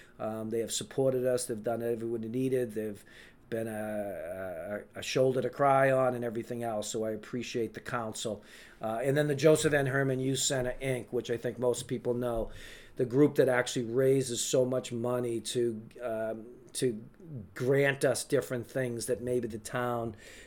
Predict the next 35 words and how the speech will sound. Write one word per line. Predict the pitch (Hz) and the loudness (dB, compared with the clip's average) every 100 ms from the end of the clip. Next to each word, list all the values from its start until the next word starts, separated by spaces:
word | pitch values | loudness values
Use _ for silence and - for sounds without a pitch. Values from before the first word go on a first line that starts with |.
| - | -2
couldn't | - 165 143 | 8 8 8
pay | 131 127 120 | 2 4 2
for | 110 123 117 | 2 4 4
or | 113 | 4
whatever. | 117 117 117 107 | 4 2 0 -2
And | 107 113 | -4 0
over | 123 120 | 0 2
the | 120 | -4
years, | 117 127 123 123 110 | 0 2 6 4 2
we've | 107 110 | -2 0
had | 123 113 | 0 0
that | 117 113 | 0 0
auction, | 120 120 120 - 113 | 0 0 -2 -4 -2
that | 113 120 | -2 0
annual | 123 117 113 | 0 0 -2
fund, | 107 - 123 113 107 107 - - - | -2 -2 0 0 -4 -8 -18 -20 -10
um, | 107 107 107 107 113 110 | -4 -2 -2 -2 -4 -4
and | 123 117 | -4 -2
it's | 110 - | -4 -2
been | 123 117 | -2 -2
amazing | 120 127 131 131 120 120 117 | 0 4 6 4 2 -2 0
the | |
work | 113 110 117 110 - | 0 2 2 0 -2
Holly | 123 120 117 | 2 4 4
Williams | 113 117 117 117 113 110 | 2 2 2 0 -4 -4
and | 107 | -4
her | 110 113 | -4 -6
entire | 107 - 131 120 120 113 | -6 -6 -2 2 2 0
group | 104 107 117 127 117 - - - | -4 -2 2 2 0 -8 -20 -12
has | - 117 113 | -2 0 0
done | 120 123 120 | -2 0 0
in | 110 | -2
raising | 107 117 117 110 110 | 2 2 2 -2 -2
monies. | 110 120 120 120 113 | -2 0 0 0 -2
And | 104 | -6